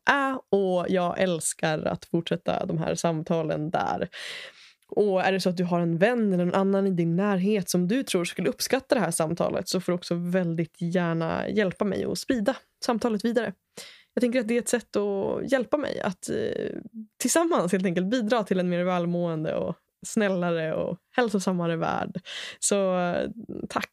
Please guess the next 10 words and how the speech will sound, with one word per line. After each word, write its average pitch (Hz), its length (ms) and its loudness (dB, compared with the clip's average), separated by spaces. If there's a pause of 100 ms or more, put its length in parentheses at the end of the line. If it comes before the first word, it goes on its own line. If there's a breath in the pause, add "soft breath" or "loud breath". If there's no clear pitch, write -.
(120)
för - 100 -2
att 185 100 -2
du 185 80 -6
hjälper 180 340 -4
mig - 240 -2
att - 160 -6
sprida 180 320 -4
de 180 100 -2
här 175 120 -4
samtalen. 180 520 -4